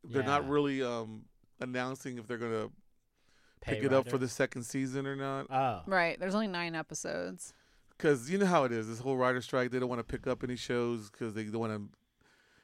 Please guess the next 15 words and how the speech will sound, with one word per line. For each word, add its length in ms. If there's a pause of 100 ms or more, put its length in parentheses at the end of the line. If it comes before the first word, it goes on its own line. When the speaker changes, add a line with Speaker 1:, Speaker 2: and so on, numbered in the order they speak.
(120)
Speaker 1:
they 60
want 200
the 80
writers 420
to 100
suffer 680 (140)
and 200
thinking 300
that 120
they're 100
not 80
gonna 120
make 240
any 140
money 500